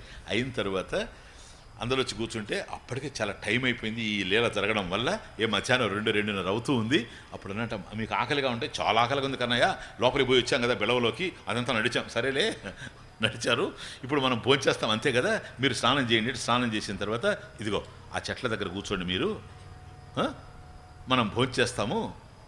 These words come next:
ము-, ఊరికే ఎగరబాకండి ఇక్కడ, ఊరికి కూర్చోనండి." ఎందుకనంటే అల్లంత దూరాన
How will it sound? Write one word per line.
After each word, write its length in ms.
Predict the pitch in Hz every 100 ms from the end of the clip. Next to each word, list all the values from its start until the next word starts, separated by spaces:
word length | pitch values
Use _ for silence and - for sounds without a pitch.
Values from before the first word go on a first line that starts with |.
| - - - -
ము-, 180 | 139 135
ఊరికే 260 | 160 151 123
ఎగరబాకండి 500 | 151 139 123 113 98
ఇక్కడ, 260 | 107 190
ఊరికి 280 | 120 123 117
కూర్చోనండి." 680 | 120 139 117 101 139 202 120 - - 104
ఎందుకనంటే 880 | 131 160 143 101 90 95 104 117 - - -
అల్లంత 800 | 98 113 127 131 131 127 117 113
దూరాన 480 | 92 123 135 117